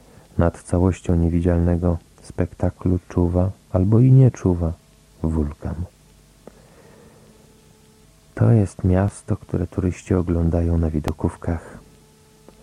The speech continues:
z podpisem "Zobaczyć Neapol i umrzeć".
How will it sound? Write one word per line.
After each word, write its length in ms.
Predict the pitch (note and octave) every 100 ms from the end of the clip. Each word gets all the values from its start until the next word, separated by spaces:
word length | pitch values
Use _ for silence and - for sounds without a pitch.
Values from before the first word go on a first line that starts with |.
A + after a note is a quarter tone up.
| - - -
z 120 | -
podpisem 840 | - E2+ - - F2 - E2+ E2+ F2 - - _ _ _ _ -
"Zobaczyć 680 | D#2+ D#2+ E2 E2+ - - -
Neapol 640 | E2 E2+ F#2+ - G#2 F#2+ G2 - - _ _ _
i 140 | G2 G2 - _
umrzeć". 840 | - D#2+ E2 E2 - - - -